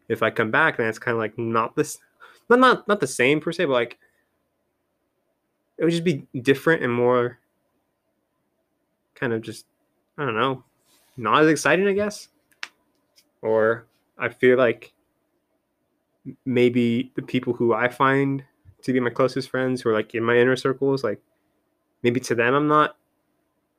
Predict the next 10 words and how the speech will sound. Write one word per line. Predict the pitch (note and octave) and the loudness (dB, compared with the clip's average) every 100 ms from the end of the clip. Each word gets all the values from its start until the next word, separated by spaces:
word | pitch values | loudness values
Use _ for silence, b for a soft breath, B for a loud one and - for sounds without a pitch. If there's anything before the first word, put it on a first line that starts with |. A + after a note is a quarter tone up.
| - | -2
as | C#3 C3+ | -2 -2
close | - D#3+ D3 | 2 2 2
a | D3+ | -2
friend | - D#3 D#3+ | -4 -2 0
or | C3 A2+ | 0 0
as | A#2 A#2 A#2+ - - _ _ _ _ _ _ _ | 0 -2 -6 -10 -20 _ _ _ _ _ _ _
trusted | - C#3 - B2 | -6 -4 -2 -2
of | A#2 | -2
a | |
person. | - C#3+ D3+ F#3+ F#3+ G3+ | 2 2 2 -2 -6 -6